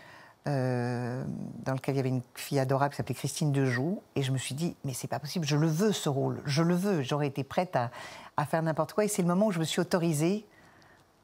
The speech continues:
de me dire, allez, c'est ça que je fais. Mais j'ai toujours baigné dans un univers comme ça, parce que ma mère était comédienne, euh, amateur quand elle était jeune femme, professionnelle après parce qu'elle a créé le Théâtre du Soleil, et c'est une dimension qui m'a,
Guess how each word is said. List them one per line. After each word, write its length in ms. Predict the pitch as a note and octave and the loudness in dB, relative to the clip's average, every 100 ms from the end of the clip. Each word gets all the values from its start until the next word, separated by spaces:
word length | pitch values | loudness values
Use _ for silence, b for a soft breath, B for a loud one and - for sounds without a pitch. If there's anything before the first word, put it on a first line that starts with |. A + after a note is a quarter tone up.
| - | -6
de 80 | C#3 | -4
me 60 | C#3 | 0
dire, 200 | D3+ D#3+ | 0 2
allez, 260 | C#3+ B2+ - | 0 -2 -6
c'est 120 | - | -6
ça 140 | C3+ C3+ | -2 -2
que 80 | C3 | -4
je 60 | |
fais. 240 | B2 - - _ B B B - | -6 -8 -10 _ B B B 0
Mais 60 | |
j'ai 140 | G3 A#3 | 2 2
toujours 200 | C#4+ D#4+ | 0 2
baigné 380 | A#3 A3 A#3+ B3 | 2 4 2 2
dans 220 | G#3 F#3 | 2 2
un 80 | F3+ | 4
univers 480 | F3+ E3+ F3+ G3 | 4 4 2 2
comme 120 | F3 D3+ | 0 0
ça, 120 | F3 | 0
parce 120 | E3 | 0
que 80 | D#3 | -2
ma 60 | |
mère 180 | D3 D#3 | 0 0
était 180 | D3 C#3+ | 0 -4
comédienne, 640 | - C#3+ C3+ D#3 D3 D3 C3+ | 0 0 0 2 2 4 2
euh, 280 | B2+ B2+ - | 2 0 0
amateur 580 | - C#3 C#3 - C#3+ C#3+ | 2 2 0 2 0 0
quand 200 | B2+ B2+ | -4 -2
elle 120 | B2 | -2
était 200 | C3+ - | -4 -4
jeune 220 | C3 B2+ | -2 -2
femme, 320 | C3 F#3+ G3+ A3+ B B B B B - | 0 0 0 -4 B B B B B -6
professionnelle 560 | - D3+ D#3+ D#3+ D3+ C#3 | -4 0 0 2 4 2
après 260 | - D3+ | 2 -2
parce 220 | C3+ B2+ | 0 -2
qu'elle 100 | - | -2
a 60 | C3 | -4
créé 180 | - C3 | -2 -4
le 40 | |
Théâtre 160 | - B2 | -2 -4
du 60 | C3 | -2
Soleil, 500 | C3+ C#3+ E3+ G#3 - B B B B B - | 0 0 0 -2 -6 B B B B B -6
et 120 | D#3+ | -2
c'est 280 | D3+ E3 - | -2 -2 0
une 300 | E3 D#3 D#3 | 0 2 2
dimension 500 | D3+ E3 D#3+ - F3 | 2 2 2 2 0
qui 200 | F3 - | -2 -2
m'a, 360 | C#3 C3 C3 | 0 2 0